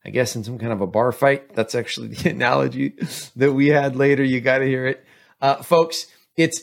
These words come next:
it's not a disorder. It's an injury, and there's, there's a lot of highly trained psychologists and counselors out there,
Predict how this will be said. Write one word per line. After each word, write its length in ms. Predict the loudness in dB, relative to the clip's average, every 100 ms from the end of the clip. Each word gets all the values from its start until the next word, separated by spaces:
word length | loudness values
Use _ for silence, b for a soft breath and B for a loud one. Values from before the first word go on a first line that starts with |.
| -6
it's 160 | -2
not 300 | 2 2 2
a 60 | -2
disorder. 520 | -2 0 0 0 -6 -8
It's 180 | -8
an 60 | -6
injury, 640 | -4 -2 2 2 2 0 -6
and 400 | -4 -2 -4 -10 -8
there's, 260 | -4 -4 -6
there's 160 | -6
a 60 | 0
lot 400 | 4 4 2 0
of 360 | 0 0 -4 _ _
highly 400 | -2 2 2 2
trained 560 | -4 -4 -2 -2 -2 -4
psychologists 880 | -2 -2 0 2 4 4 0 -4 -4
and 140 | -10
counselors 640 | -6 -4 -4 -4 -4 -2 2
out 240 | 2 2
there, 260 | 0 0